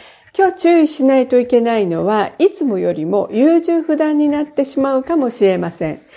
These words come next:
そうすると今日という日が使えなくなってしまうということにつながっていきます。そんな時には良い方位として東北と南がございます。東北の方位を使いますと、相手の人と気を合わせて楽しい会話をすることで、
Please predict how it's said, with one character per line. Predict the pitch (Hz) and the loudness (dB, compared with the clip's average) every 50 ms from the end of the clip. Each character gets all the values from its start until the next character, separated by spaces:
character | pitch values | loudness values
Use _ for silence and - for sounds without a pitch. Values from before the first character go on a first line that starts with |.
| - - - _ | -20 -20 -20 _
そ | - 311 311 | -2 0 0
う | 311 | 0
す | 311 - 320 | 0 -2 -2
る | 294 302 | -2 -4
と | 294 - 294 285 | -2 -2 -4 -4
今 | - - 349 381 359 330 | 0 0 2 2 2 2
日 | - | 0
と | 247 220 | 0 0
い | 220 220 226 220 | 0 0 0 0
う | 226 | 0
日 | 220 - 247 220 | 0 -2 -2 0
が | 202 190 185 185 | 0 -2 -2 -4
使 | - - - - 330 339 | -8 -10 -4 -2 0 0
え | 339 320 | 2 2
な | 320 320 | 0 -2
く | 320 320 294 | -2 -2 -4
な | 294 294 294 | -4 -4 -4
っ | 294 | -4
て | - 240 | -6 -6
し | 226 - - 202 | -8 -6 -6 -6
ま | 196 190 185 | -6 -4 -4
う | 208 233 | -4 -4
と | - 294 | -2 -4
い | 294 | -4
う | 285 | -2
こ | - 262 262 | -2 -2 -2
と | - 240 | -2 -2
に | 247 294 349 | 0 0 0
つ | 349 - 226 | -2 -2 -2
な | 196 185 170 | -2 0 0
が | 170 165 156 | -2 -2 -4
っ | 151 | -6
て | - - - 147 | -8 -6 -4 -4
い | 147 147 | -4 -4
き | - 160 | -4 -4
ま | 151 147 156 175 | -4 -4 -4 -6
す。 | 180 - - _ _ _ _ - - - - - _ | -10 -14 -20 _ _ _ _ -20 -20 -20 -20 -20 _
そ | - 285 302 | 0 0 2
ん | 311 | 2
な | 330 349 330 | 2 0 -2
時 | 339 330 330 - 320 | -2 -4 -4 -4 -4
に | 294 285 269 | -4 -2 -4
は | 262 247 | -4 -4
良 | 247 254 285 285 | -2 0 0 0
い | 277 269 | 0 -2
方 | 269 247 214 214 208 196 | -2 -2 0 0 0 -2
位 | 196 | -2
と | 190 - 180 180 | -4 -4 -6 -6
し | 180 - - | -6 -8 -4
て | - - 277 - - - _ | -2 -2 -2 -2 -6 -10 _
東 | - 262 285 302 320 311 302 302 294 - 294 269 269 | -2 0 0 0 0 -2 -2 -4 -4 -2 -4 -4 -2
北 | 269 254 262 254 | -2 -4 -4 -4
と | 254 - 311 339 330 - | -2 -2 -4 -4 -4 -4
南 | - 202 202 214 240 240 247 247 247 233 | -6 -4 -2 -2 -2 -2 -2 -2 -2 -2
が | 247 254 | -2 -4
ご | 208 202 170 165 | -2 -4 -4 -2
ざ | 165 156 151 | -2 -4 -4
い | 147 | -4
ま | 147 156 165 | -4 -6 -6
す。 | - - _ _ _ - - - - _ - | -8 -12 _ _ _ -20 -20 -20 -20 _ -2
東 | 320 311 339 349 339 370 349 | 0 2 2 0 0 -4 -4
北 | - 349 | 0 0
の | 330 339 | 0 0
方 | 320 320 320 311 302 294 | 0 0 -2 0 0 0
位 | 277 | 0
を | 262 262 | 0 -2
使 | 262 - - - 320 320 311 | -4 -6 -6 -4 -2 0 0
い | 311 | 0
ま | 302 302 311 - | 0 0 0 -2
す | 311 - _ | -6 -10 _
と、 | - - - - - | -4 -2 -2 -2 -2
相 | 226 226 233 233 | 0 0 0 0
手 | - 240 | -2 -2
の | 233 226 226 | -2 -2 -4
人 | 226 - 220 | -2 -4 -4
と | 220 214 208 | -2 -2 -4
気 | 208 - - 262 | -4 -2 -2 0
を | 247 247 247 - - | 0 0 -2 -2 -2
合 | 262 | -2
わ | 254 254 | -2 -2
せ | 254 - 233 226 | 0 -2 -2 -2
て | - | -2
楽 | 254 269 294 311 | -2 -2 -2 -2
し | 302 - 349 | -2 -2 0
い | 349 330 320 | 0 0 0
会 | - 262 254 247 247 | 0 0 0 0 0
話 | 254 254 247 | 0 0 0
を | 247 262 | 0 -2
す | 262 - 262 | -2 -4 -2
る | 262 311 311 | -2 -2 -4
こ | 311 - 359 370 | -4 -4 -6 -4
と | 359 277 240 208 | -2 -2 -2 -2
で、 | - - 185 165 - - | 0 -2 -2 -2 -4 -6